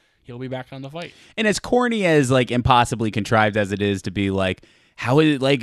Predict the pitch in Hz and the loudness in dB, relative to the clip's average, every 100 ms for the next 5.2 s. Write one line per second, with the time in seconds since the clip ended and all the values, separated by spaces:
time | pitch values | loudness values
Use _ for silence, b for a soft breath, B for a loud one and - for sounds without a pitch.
0 | 120 139 139 151 185 165 120 127 160 160 | -2 0 2 4 4 4 2 2 0 0
1 | 151 196 190 143 - 156 165 127 214 208 | -2 -2 0 -2 0 0 2 6 6 6
2 | 190 127 190 139 139 170 151 139 131 120 | 2 2 0 2 4 4 4 4 4 2
3 | 123 131 139 135 139 127 127 131 120 123 | 2 4 6 6 4 4 4 4 4 2
4 | 113 107 135 269 285 220 - 208 165 131 | 2 2 2 6 8 6 4 0 2 4
5 | 131 | 2